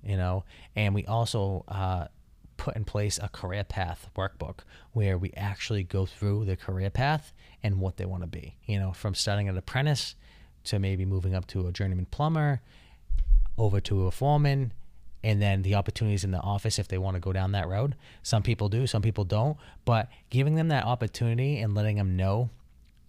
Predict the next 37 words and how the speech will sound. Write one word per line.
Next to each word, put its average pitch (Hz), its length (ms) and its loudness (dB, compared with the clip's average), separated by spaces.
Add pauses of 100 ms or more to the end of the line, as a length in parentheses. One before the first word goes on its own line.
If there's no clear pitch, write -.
(100)
that 107 100 2
it's - 180 -2
there 113 400 2
is 104 220 2
just, - 420 -2 (420)
it's, 98 140 -8
it's - 180 -4
priceless. - 640 -2 (300)
One 170 240 6
thing 160 200 4
I'll 110 200 4
add 104 240 2
is 90 280 -2 (520)
at 135 180 6
every 135 320 6
interview, 156 480 4 (580)
we 139 240 0
also 120 640 2
give 101 420 0 (720)
a 107 80 2
core 117 280 0
value 110 500 2 (280)
card 131 420 2 (420)
with 104 140 2
all 104 160 2
our 113 100 2
core 110 180 -2
values 107 360 0
on 123 160 0
it, - 120 -4
and 110 120 0
we 101 80 0
give 110 120 0
them 107 80 2
a 95 60 2
painted 98 380 -2
vision. 90 340 -2